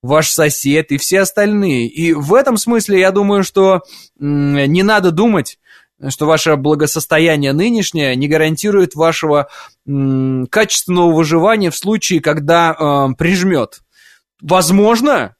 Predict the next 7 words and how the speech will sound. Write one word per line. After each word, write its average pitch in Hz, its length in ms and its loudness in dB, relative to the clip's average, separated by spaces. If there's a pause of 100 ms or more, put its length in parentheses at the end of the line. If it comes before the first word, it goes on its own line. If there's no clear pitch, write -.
возможно, 135 800 -2
вы 196 400 0
вполне 185 400 0
себе 175 320 0
воин 165 600 0
городских 160 500 0
джунглей 147 580 -2